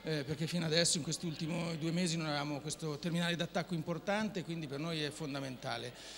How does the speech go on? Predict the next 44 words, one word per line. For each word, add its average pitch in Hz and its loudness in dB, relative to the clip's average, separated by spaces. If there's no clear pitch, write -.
Poi 226 8
abbiamo 196 6
cominciato 180 4
a - 0
difendere 240 6
e 185 4
quando 156 4
difendiamo 208 4
ovviamente 156 0
siamo 156 0
una 147 0
squadra 147 -4
pericolosa, 185 0
perché 139 -4
poi 160 -2
in 147 0
attacco 160 0
comunque 147 -2
siamo 135 2
in 131 -4
grado 135 -2
di 123 -8
dire 131 -2
la 123 0
nostra 165 2
e 139 2
anche 135 -2
nelle 131 -2
situazioni 143 -2
di 135 -2
muro. 131 0
Ehm, 147 -2
invece 180 4
nella 147 0
prima 185 0
fase 175 4
della 165 2
partita 175 -2
questo 143 -4
non 131 -4
c'è, 131 -2
non 135 -2
c'è - -2
riuscito. 147 -2